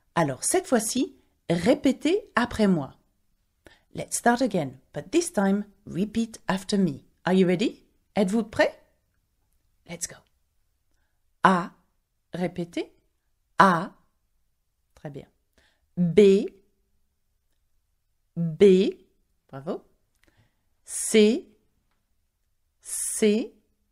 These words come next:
D. D.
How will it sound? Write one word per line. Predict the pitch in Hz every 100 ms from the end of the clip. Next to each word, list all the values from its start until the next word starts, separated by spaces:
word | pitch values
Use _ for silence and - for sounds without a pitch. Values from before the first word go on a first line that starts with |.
| _ _ _ _ _ _ _ _ _ _ _ _ _ _ -
D. | 180 165 208 214 370 - _ _ _ _ _ _ _ _ _ _ _ _ _ _ _ _ _ _ _ -
D. | 175 165 196 208 320